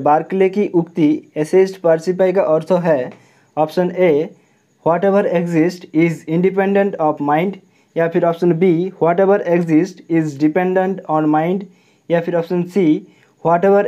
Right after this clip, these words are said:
exist is caught by thought, या फिर ऑप्शन डी, whatever exist is dependent on God।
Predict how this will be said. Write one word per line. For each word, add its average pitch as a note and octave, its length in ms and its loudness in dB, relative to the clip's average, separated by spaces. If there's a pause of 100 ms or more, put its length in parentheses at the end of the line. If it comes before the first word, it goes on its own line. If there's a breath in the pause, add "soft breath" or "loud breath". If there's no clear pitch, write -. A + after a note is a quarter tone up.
(100)
exist E3+ 440 -2 (120)
is E3+ 260 0 (120)
caught E3+ 280 0
by F3 160 0
thought, E3 340 -2 (380 soft breath)
या D#3+ 120 0
फिर E3+ 180 -4
ऑप्शन E3 340 -2
डी, F3+ 160 0 (340)
whatever F3+ 340 2 (120)
exist F3 500 -2 (140)
is D#3 260 -4 (480 soft breath)
dependent G3 560 0 (220)
on D#3 320 0
God। B2 260 -2